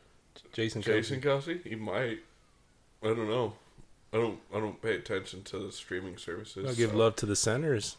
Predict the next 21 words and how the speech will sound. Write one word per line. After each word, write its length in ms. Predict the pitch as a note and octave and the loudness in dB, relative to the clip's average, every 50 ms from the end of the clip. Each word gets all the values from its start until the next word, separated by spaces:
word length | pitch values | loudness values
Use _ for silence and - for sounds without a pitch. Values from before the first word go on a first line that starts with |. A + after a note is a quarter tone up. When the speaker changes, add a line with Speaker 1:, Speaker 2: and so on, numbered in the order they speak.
| - - | -10 -10
Speaker 1:
linemen 420 | A2+ G2+ G2+ G#2 A#2+ B2+ B2+ B2 | -8 -4 -2 -2 0 0 0 0
in 140 | A#2 G#2+ F#2+ | 0 0 2
general. 400 | F#2+ G#2 A2+ C#3 C#3+ C3+ A2+ G2+ G2+ A2 - - - - | 2 0 0 0 -2 -2 -4 -6 -8 -10 -14 -14 -12 -8
Speaker 2:
I 60 | G#2 | -4
love 260 | G#2 G#2 A#2+ C#3+ C#3+ | -2 0 -2 -2 -2
my 140 | B2+ G#2+ - | -4 -6 -4
lineman. 500 | F2 F#2 F2+ F#2 G2 G2 F#2 F#2+ G2 G2+ - - - - - - - - - - - - - - - - - - - - - - - - - - - - | -2 -2 -2 -4 -4 -6 -6 -8 -10 -12 -16 -20 -20 -20 -20 -20 -20 -20 -20 -20 -20 -20 -20 -20 -20 -20 -20 -20 -20 -20 -20 -20 -20 -20 -20 -20 -14 -8
He's 200 | G#2+ A2+ A2 G#2+ | -6 -6 -6 -4
my 160 | A2+ G#2+ G#2 | -2 -2 -2
boy, 340 | G2+ F2+ G#2 A#2 C3 A#2+ G#2+ | 0 2 2 4 4 4 4
but 200 | - G2 E2+ - | 2 0 -6 -4
before 360 | - G#2 - - A#2+ A2+ A2 | -4 -6 -4 0 2 2 2
he 160 | G#2 A#2 A#2 B2+ | 2 0 -4 -4
was 160 | C3 A#2 A2+ | -6 -6 -4
my 120 | G#2 F#2+ | -4 -4
boy, 260 | F#2 G2+ G2 G2+ G#2 | -2 0 0 0 0
Tom 300 | G#2 - A2+ A2 G#2 G#2+ | 0 -2 -2 -2 -2 0
Nalen 320 | G#2+ G#2+ B2 B2 A2+ A2 A2+ | 0 0 0 0 -2 -6 -6
was 200 | F2+ F2+ - F#2+ | -8 -10 -8 -8
my 100 | F2 F2 | -8 -6
boy. 320 | F2+ G2 F#2+ F#2 F#2+ G2 | -4 -2 0 0 0 -2